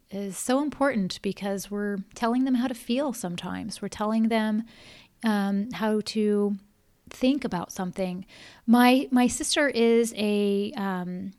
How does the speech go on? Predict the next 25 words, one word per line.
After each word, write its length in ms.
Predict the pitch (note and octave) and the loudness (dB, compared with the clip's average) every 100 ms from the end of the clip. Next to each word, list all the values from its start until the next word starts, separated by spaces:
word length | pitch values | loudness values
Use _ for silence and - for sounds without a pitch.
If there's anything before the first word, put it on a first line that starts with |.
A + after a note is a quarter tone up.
| _ - | _ 2
elementary 400 | D4+ C#4+ A#3+ A#3+ | 4 2 2 0
school 240 | A3+ G#3+ | 0 -4
teacher, 360 | G3+ G#3 - F#3+ | -2 -4 -4 -6
and 260 | F3+ F3 - | -6 -6 -4
she's 220 | A#3 A3+ | -6 -4
absolutely 460 | B3+ C4 - A#3 A#3+ | -4 -2 -4 -2 -2
brilliant 480 | A3+ G3 F#3 F3+ F3+ | 0 0 0 -2 -4
at 100 | F3+ | -4
it. 240 | F3 - - - - | -4 -8 -18 -20 -18
She's 220 | - A3 G3 | -6 -4 0
been 160 | A#3 | 0
doing 280 | A3 G#3+ G3+ | 2 0 -2
it 80 | - | -6
for 120 | G3+ | -4
over 200 | A3+ A#3 | -2 -2
twenty 320 | A#3 G#3+ G3+ | -2 -2 0
years, 560 | F#3 E3+ E3+ F3 F3 F#4+ | 0 -2 -2 -4 -6 -6
and 480 | B3+ G3 F#3 F#3 F3+ | -6 -4 -4 -6 -6
she 220 | - A#3 | -4 -4
loves 320 | G#3+ G#3 - | -2 -2 -4
it. 180 | F3 - | -8 -8
She 180 | - G3 | -6 -4
excels 500 | G3 - F#3 F#3 F#3+ | -4 -4 -4 -4 -4
in 80 | F3+ | -4
it. 240 | F3+ - | -4 -8